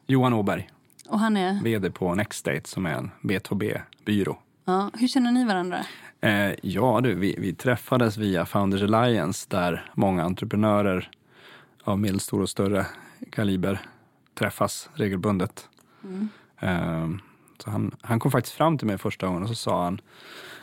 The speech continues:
Speaker 1: "Vendemors webbsida är väldigt ful."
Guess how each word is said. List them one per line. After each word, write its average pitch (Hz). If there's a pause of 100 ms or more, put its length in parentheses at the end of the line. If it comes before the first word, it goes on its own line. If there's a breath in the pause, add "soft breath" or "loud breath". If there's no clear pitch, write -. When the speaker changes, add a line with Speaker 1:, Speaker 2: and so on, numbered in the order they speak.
(120)
Speaker 1:
"Vendemors 117
webbsida 117
är -
väldigt 160
ful." -